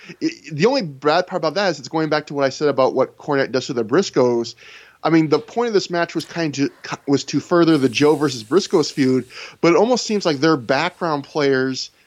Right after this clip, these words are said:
from, <laughs> for Cornette and Lynn, particularly, like, as you mentioned, when they're, like, getting into verbal sparring with each other mid-match.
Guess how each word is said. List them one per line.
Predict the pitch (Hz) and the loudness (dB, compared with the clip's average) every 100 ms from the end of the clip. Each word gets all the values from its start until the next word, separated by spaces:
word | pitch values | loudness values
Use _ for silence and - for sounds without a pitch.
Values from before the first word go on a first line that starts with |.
| _ _ | _ _
from, | _ 170 143 143 | _ 0 2 0
<laughs> | |
for | 147 165 170 | -4 -4 -4
Cornette | - 165 160 165 | -2 -4 -2 -2
and | 143 139 | -2 0
Lynn, | 208 | 0
particularly, | 180 170 - 233 214 185 170 | 0 -4 -4 -2 2 4 4
like, | 135 139 139 | 4 2 2
as | 143 | 0
you | 151 | 0
mentioned, | 151 185 151 | -4 -4 -4
when | 147 151 | 0 2
they're, | 151 | 2
like, | 143 143 127 | 2 2 0
getting | 147 151 | 0 0
into | 160 156 | 0 -2
verbal | 123 123 143 151 143 | -2 0 0 0 -2
sparring | - - 131 156 143 | -2 -4 0 2 0
with | 123 | -2
each | 131 139 | -2 0
other | 127 127 | 0 -2
mid-match. | 127 196 156 165 143 135 147 123 - - - | -2 -2 2 2 2 0 0 -2 -6 -12 -18